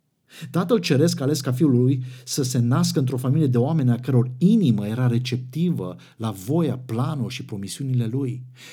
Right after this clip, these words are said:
Fiul Său s-a născut într-o familie, nu într-un parteneriat civil. Fiul Său s-a născut într-o fe-, dintr-o fecioară, nu dintr-o prostituată. Fiul Său a avut ca tată pământesc un om drept, nu un antreprenor.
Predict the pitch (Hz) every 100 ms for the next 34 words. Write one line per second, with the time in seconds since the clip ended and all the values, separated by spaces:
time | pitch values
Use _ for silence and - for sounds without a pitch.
0 | - - 202 190 175 - 185 180 143 123
1 | 165 160 131 127 127 131 147 214 120 95
2 | - 135 156 156 127 127 123 120 107 117
3 | 120 110 101 127 123 - - - - -
4 | 180 147 127 - 190 156 127 139 127 127
5 | 170 147 131 127 127 139 139 131 123 123
6 | 127 123 - 196 151 95 - - 147 139
7 | 123 117 120 117 - 123 131 147 127 117
8 | - - - - - 185 170 - 190 180
9 | 123 - - - 131 127 170 156 127 160
10 | 160 156 147 131 123 127 160 - 135 156
11 | 123 123 196 - - - - 127 151 135
12 | 123 120 117 110 131 123 -